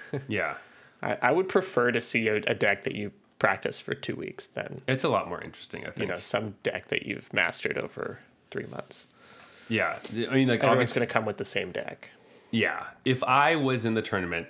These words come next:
Speaker 1: I would want more time. But I,
Speaker 2: Yeah.
Speaker 1: I also
Speaker 2: Yeah,
Speaker 1: don't
Speaker 2: yeah. But as, like,
Speaker 1: do
Speaker 2: a
Speaker 1: that.
Speaker 2: viewer,
Speaker 1: Yeah.
Speaker 2: I, I think two weeks is totally f-,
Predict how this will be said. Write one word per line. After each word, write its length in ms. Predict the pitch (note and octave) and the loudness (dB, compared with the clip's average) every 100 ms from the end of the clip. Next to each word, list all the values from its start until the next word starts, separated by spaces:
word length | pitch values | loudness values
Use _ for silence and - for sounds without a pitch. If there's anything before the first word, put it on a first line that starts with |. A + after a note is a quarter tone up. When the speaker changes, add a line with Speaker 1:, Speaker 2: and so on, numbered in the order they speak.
| A2 | 4
Speaker 1:
I 280 | A2 A2+ | 6 6
would 220 | A2 G#2+ G2+ | 4 2 2
want 440 | F#2+ G2 E2+ D#2+ | 0 0 -2 -6
more 260 | G#2 G2 F2+ | -4 -2 -2
time. 440 | - E2+ F2 B2 - _ _ _ _ _ _ | 0 -2 -2 -4 -10 _ _ _ _ _ _
But 560 | G#2 G2+ F#2 F2+ - - _ | 4 4 4 0 -6 -16 _
I, 400 | D#2 F2+ F#2+ F#2 | -4 0 0 2
Speaker 2:
Yeah. 180 | C#4 - | 2 2
Speaker 1:
I 220 | F2 G2+ | 2 2
also 260 | G2 F#2 G2+ | 2 2 2
Speaker 2:
Yeah, 80 | D3 | 2
Speaker 1:
don't 80 | - | 0
Speaker 2:
yeah. 60 | - - | -4 -4
But 140 | D3 | 0
as, 280 | C3+ C3+ C3+ | 4 4 4
like, 140 | C3 | 2
Speaker 1:
do 80 | B2+ | 2
Speaker 2:
a 40 | A2 | 0
Speaker 1:
that. 100 | A#2 | -2
Speaker 2:
viewer, 680 | A2+ B2 A#2 G2 F#2 F2+ - - _ | -2 0 0 0 -2 -2 -8 -20 _
Speaker 1:
Yeah. 180 | A3 - - | -4 -2 0
Speaker 2:
I, 160 | A2 - | 0 0
I 40 | |
think 320 | A2+ - A2+ - | 0 0 0 -2
two 180 | B2 | -2
weeks 280 | G#2+ G2 - | 0 -4 -4
is 160 | G2+ - | -4 -6
totally 440 | - G#2 F#2+ F#2 | -4 -4 -4 -8
f-, 400 | F2+ - - - | -10 -18 -20 -20